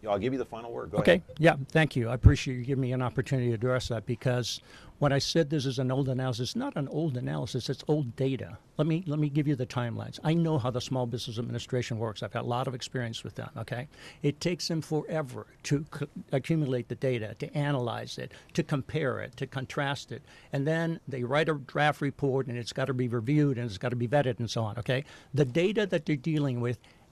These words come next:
Speaker 2: at best, is twenty thirteen data. It's probably twenty twelve data.
Speaker 1: So it took them a few years to gather the data, and they released it on twenty fifteen?
Speaker 2: Yes.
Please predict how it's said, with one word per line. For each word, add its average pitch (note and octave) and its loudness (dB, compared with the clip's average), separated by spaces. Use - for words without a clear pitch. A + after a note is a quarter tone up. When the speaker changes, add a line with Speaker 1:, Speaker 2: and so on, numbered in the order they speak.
Speaker 2:
at E3+ 2
best, G#3 2
is C#3+ 0
twenty C#3+ 0
thirteen B2+ -2
data. B2+ 0
It's B2 -2
probably D3 2
twenty C3 -2
twelve A#2+ -4
data. A2+ -4
Speaker 1:
So D3+ 2
it B2+ 0
took G3+ 0
them E3+ -4
a B2+ -2
few D3+ -6
years C#3+ -4
to A2 -4
gather B2+ 2
the B2+ -4
data, F#2+ -2
and G2+ -6
they G2 -2
released G2 -2
it F3 -2
on F3 -6
twenty E3+ -6
fifteen? D#3 -2
Speaker 2:
Yes. A#2+ 0